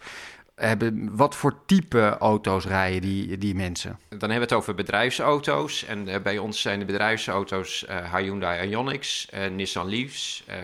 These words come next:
Speaker 2: met een, eh, nou ja, een actieradius van, eh, een, zo'n tweehonderd kilometer, in de winter wat minder. Eh, dus dat is zeker geen Tesla.
Speaker 1: Hoe krijg je de eerste mensen mee?
Speaker 2: Hoe krijg je de eerste mensen mee? Dat, dat,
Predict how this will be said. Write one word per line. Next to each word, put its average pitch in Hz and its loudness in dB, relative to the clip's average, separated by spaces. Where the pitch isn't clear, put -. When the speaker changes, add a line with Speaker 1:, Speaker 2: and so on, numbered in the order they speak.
Speaker 2:
met 87 -8
een, 90 -6
eh, 87 -4
nou 85 -4
ja, 73 -8
een 90 -10
actieradius 90 -2
van, 85 -6
eh, 82 -4
een, 90 -14
zo'n 90 -8
tweehonderd 90 -4
kilometer, 110 -2
in 98 -12
de 90 -4
winter 98 -4
wat 95 -4
minder. 120 -2
Eh, 98 -12
dus - -12
dat - -18
is - -14
zeker 110 -2
geen 131 -2
Tesla. 90 -4
Speaker 1:
Hoe 175 4
krijg 151 4
je 135 4
de 127 0
eerste 113 2
mensen 107 2
mee? 190 4
Speaker 2:
Hoe 107 -8
krijg 127 2
je 127 -2
de 120 2
eerste 110 0
mensen 110 0
mee? 113 4
Dat, 101 -2
dat, 113 -4